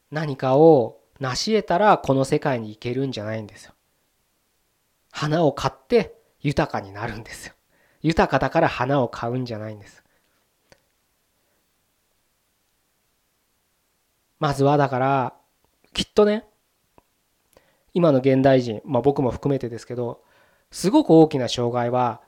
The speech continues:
金銭面なんです。経済的なものなんです。でも、よく考えてみてほしいんですけど、別に何億円もする時計が欲しいわけでも、うん、豪華客船で世界一周したいわけでも、まあしたい人もいると思うんですけど、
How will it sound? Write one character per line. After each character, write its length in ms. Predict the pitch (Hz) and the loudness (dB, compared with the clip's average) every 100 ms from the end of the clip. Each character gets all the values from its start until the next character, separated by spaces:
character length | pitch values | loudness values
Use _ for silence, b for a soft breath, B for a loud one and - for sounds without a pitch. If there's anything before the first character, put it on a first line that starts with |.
| - | -6
金 240 | - 185 | 0 0
銭 260 | 185 196 165 | 0 -2 -2
面 180 | 113 98 | -6 -8
な 100 | 90 | -16
ん 80 | |
で 80 | 95 | -18
す。 180 | - - _ _ _ | -20 -20 _ _ _
経 240 | - 160 175 | 2 4 6
済 160 | 180 | 2
的 220 | 180 175 | 2 0
な 80 | 175 | 2
も 120 | 160 | 2
の 120 | 156 147 | 2 2
な 100 | 104 | -2
ん 60 | |
で 80 | 104 | -10
す。 160 | - _ _ _ _ _ _ _ _ - | -20 _ _ _ _ _ _ _ _ 0
で 80 | 151 | 4
も、 440 | 143 139 131 117 b b b | 6 6 4 -2 b b b
よ 140 | 202 | 2
く 140 | 320 - | 2 -2
考 280 | 165 190 233 | -4 -2 0
え 60 | |
て 80 | 156 | 0
み 140 | 123 123 | -2 -4
て 60 | |
ほ 120 | 117 113 | -6 -6
し 80 | 127 | -8
い 60 | |
ん 60 | 117 | -10
で 80 | 107 | -14
す 80 | |
け 120 | - 120 | -12 -6
ど、 280 | 131 120 - b b b | -4 -6 -12 b b b
別 240 | 127 135 | -4 -2
に 320 | 165 180 123 - b | -2 -2 -2 -6 b
何 280 | 127 127 143 | 0 2 4
億 200 | 160 170 | 2 0
円 140 | 185 180 | -2 -2
も 80 | |
す 120 | 170 170 | -4 -4
る 80 | |
時 180 | 160 156 | -2 -2
計 120 | 160 | 0
が 80 | 170 | -2
欲 120 | 151 143 | -2 -4
し 160 | 180 | -2
い 40 | 156 | -2
わ 100 | 120 | -2
け 100 | 117 | -6
で 120 | 117 | -6
も、 400 | 131 151 131 - B B B - | 0 0 0 -4 B B B -12
う 60 | |
ん、 260 | 123 123 123 | -8 -8 0
豪 160 | - 143 | 4 4
華 120 | 151 | 4
客 220 | - 160 | 0 -4
船 180 | - 131 | -2 -4
で 60 | 117 | -4
世 140 | 139 | -6
界 180 | 139 120 | -2 -2
一 20 | - | -2
周 160 | 139 | -4
し 100 | 131 | -2
た 120 | 160 156 | -2 0
い 40 | |
わ 100 | 165 | 0
け 100 | 156 | -2
で 80 | 123 | -8
も、 160 | 113 - | -10 -6
ま 80 | - | -6
あ 40 | |
し 60 | - | -2
た 60 | |
い 40 | 151 | 2
人 120 | 185 | 4
も 80 | 143 | 4
い 60 | |
る 80 | 175 | 2
と 120 | 196 | 2
思 140 | 143 151 | 2 0
う 40 | |
ん 20 | |
で 80 | 139 | -4
す 60 | - | -6
け 80 | |
ど、 140 | 139 | -6